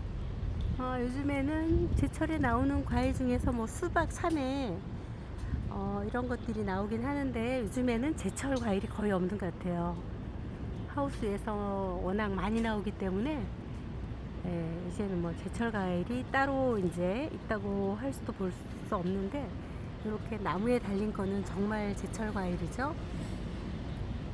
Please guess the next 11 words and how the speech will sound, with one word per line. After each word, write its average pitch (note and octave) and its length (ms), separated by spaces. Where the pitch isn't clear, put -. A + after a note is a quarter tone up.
살구 C4 560
너무너무 A#3 400
맛있게 F#3+ 420
익어가고 G#3+ 420
있습니다. F3 680
여러분들, G3+ 680
이렇게 - 120
제철 D#4 360
과일 A#3 640
잊지 - 280
마시고, G#3+ 580